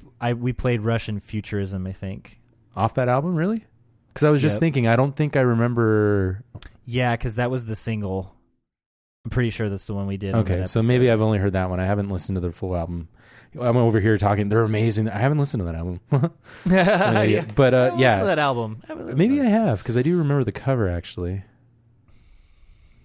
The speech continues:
Speaker 1: I mean, that was, like, early this year.
Speaker 2: Yeah, and
Speaker 1: So
Speaker 2: a
Speaker 1: I
Speaker 2: lot,
Speaker 1: don't blame you
Speaker 2: a lot
Speaker 1: for
Speaker 2: has happened since then, guys. Jesus.
Speaker 1: A lot. <laughs> Oh, man, that was
Speaker 2: Jesus.
Speaker 1: pre-pandemic.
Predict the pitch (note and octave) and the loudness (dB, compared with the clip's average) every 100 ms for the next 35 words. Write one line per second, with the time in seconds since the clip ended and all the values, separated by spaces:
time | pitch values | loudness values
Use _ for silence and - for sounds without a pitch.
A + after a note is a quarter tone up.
0 | _ _ - D3+ D#3 D#3+ D#3 C3+ - B2+ | _ _ -4 0 4 4 2 0 -2 -2
1 | B2 A2+ G#2+ F#2+ F#2 F#2+ E2+ E2 A2+ - | 0 0 -2 -6 -8 -8 -8 -10 -14 -18
2 | - A2+ G2+ F2+ E2 E2 F2 - A2 G2+ | -14 -4 -2 0 -4 -8 -12 -4 -2 0
3 | A2 G2+ F#2+ F#2 F2+ D#3+ G#3 D#3+ D3 C#3+ | -2 -2 -6 -4 2 4 4 4 4 2
4 | C3+ A2 A#2 G#2+ G#2+ G2 G#2+ A#2 B2 - | 2 0 -2 0 -2 0 0 0 -2 -6
5 | - C3+ C#3+ C#3 C3+ B2 G2+ G2 - - | -6 -2 0 0 0 0 0 -4 -10 -14
6 | - _ - F3+ G3 - _ - - A2+ | -20 _ -4 -4 -4 -10 _ -14 -8 -6
7 | G#2+ A2 G#2 A2 G2 - A#2 G#2+ A2 G#2+ | -4 -4 -4 -4 -4 -4 -4 -2 -4 -4
8 | G#2+ G2+ G2 - | -6 -6 -6 -10